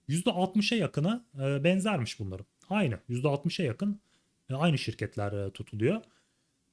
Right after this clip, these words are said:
Baktığımızda arkadaşlar vug E T F'i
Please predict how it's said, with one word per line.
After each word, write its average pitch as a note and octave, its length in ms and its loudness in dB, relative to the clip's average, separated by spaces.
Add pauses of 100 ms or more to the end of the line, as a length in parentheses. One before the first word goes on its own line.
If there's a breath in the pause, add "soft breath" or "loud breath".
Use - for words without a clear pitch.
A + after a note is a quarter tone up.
(260)
Baktığımızda A3+ 680 2
arkadaşlar C#3 520 0
vug G#3 380 2 (440)
E D3 180 0
T G#2 200 0
F'i A#3 240 -2